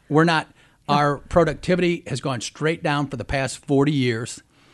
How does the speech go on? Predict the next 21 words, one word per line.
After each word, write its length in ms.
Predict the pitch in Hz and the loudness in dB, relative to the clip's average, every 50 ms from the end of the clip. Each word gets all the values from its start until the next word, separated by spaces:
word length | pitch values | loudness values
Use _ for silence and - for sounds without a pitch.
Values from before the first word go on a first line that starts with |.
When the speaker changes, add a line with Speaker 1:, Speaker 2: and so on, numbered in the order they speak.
| _ _ - - - - | _ _ -12 -12 -8 -4
Speaker 1:
You 60 | 131 | -2
can 60 | 131 | 0
go 100 | 135 131 | 0 0
look 140 | 135 135 - | 0 -2 -4
at 80 | - | -6
Robert 340 | - 135 135 139 143 - 147 | -4 -2 -2 -2 -4 -4 -4
Gordon 300 | 123 131 135 135 127 123 | 0 0 2 2 0 -2
at 80 | 117 135 | -2 -2
Northwestern. 640 | 135 131 127 127 - - 123 117 - - - 117 98 | -2 -2 -2 -2 -4 -4 -4 -4 -4 -6 -6 -4 -2
He's 180 | - 135 - | -2 -2 -4
the 80 | - 127 | -4 -6
best 300 | 110 131 127 113 - - | -6 -4 -4 -4 -4 -4
in 40 | 127 | -4
the 60 | 127 | -2
world 260 | 120 123 123 123 123 | -2 -2 -2 0 0
on 140 | 127 135 135 | 0 0 0
that. 300 | 120 110 107 110 110 - - _ _ _ - _ _ _ _ _ _ - | 0 0 0 -2 -4 -6 -10 _ _ _ -20 _ _ _ _ _ _ -6
Uh, 320 | - 127 127 123 120 120 - | -2 0 0 2 0 0 0
our 260 | - 143 131 127 131 - | -2 -2 0 0 -2 -4
technological 720 | - - - 165 - 160 143 135 135 139 127 139 135 143 139 | -6 -4 -4 -4 -2 -2 0 0 0 0 -2 -4 -4 -6 -4
growth, 400 | 120 135 135 131 131 131 117 | -4 -2 -2 -2 -2 -2 -4